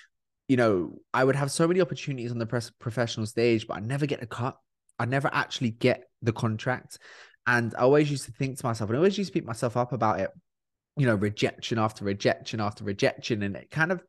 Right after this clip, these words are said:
you know, developed a mindset of self-doubt, you know, that I wasn't good enough, that I couldn't achieve my dreams. And it subconsciously bled into other areas of my life.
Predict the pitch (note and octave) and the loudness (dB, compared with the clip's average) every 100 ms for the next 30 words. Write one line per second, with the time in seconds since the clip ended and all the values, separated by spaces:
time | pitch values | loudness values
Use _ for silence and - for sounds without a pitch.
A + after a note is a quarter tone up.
0 | - C3 A2+ G2 A2 A#2+ A2+ - G#2+ G#2+ | -8 -2 0 0 0 0 0 -4 -2 -2
1 | B2+ - - A2 A#2+ A2+ C3 C#3 G3+ - | -2 -4 -8 -2 -2 -2 0 0 0 -10
2 | - - _ G#2 G#2 - F2+ G2+ G2 B2+ | -20 -20 _ 0 2 2 -4 -6 -4 0
3 | A#2+ A#2+ A#2+ A#2+ A#2 - - G2 G2+ - | 0 2 2 2 0 -8 -8 -8 -6 -2
4 | G#2 F2 F#2+ - A#2 A#2+ A#2 A2+ A2 G2+ | -2 -2 -8 -4 -2 0 -2 -4 -4 -4
5 | G#2 - - _ _ - D3+ - - G#3 | -8 -14 -20 _ _ -4 -4 -2 -4 -4
6 | G3+ - G#3 G#3 G#3+ G#3+ F#3+ C#3+ C#3 C#3 | -4 -2 -2 0 -4 0 0 4 2 2
7 | B2 - A#2+ G#2 A#2 A#2 A2 G#2 F#2+ F#2 | -4 -4 -2 2 4 4 2 -2 -2 -4
8 | - - | -6 -14